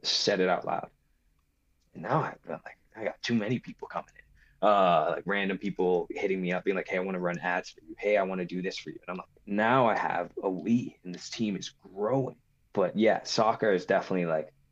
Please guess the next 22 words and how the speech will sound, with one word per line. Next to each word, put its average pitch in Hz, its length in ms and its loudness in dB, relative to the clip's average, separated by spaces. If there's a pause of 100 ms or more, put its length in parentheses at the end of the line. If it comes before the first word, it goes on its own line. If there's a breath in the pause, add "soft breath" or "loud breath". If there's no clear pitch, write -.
(500)
what 92 180 2
I've 85 200 2
learned, 92 280 0
but 98 100 0
soccer 104 460 4
mixed 98 280 0
with 95 120 -4
the 95 80 0
leadership 87 500 -2
stuff. 107 280 -2
Again, 85 340 -2
I 78 200 -2
ended 87 240 -2
up - 240 -2
taking 85 240 -4
a 82 60 -6
B 85 220 -6
S 87 200 -6
major 90 380 -4
from 78 180 -10
organizational 85 840 -4
leadership, 90 540 -2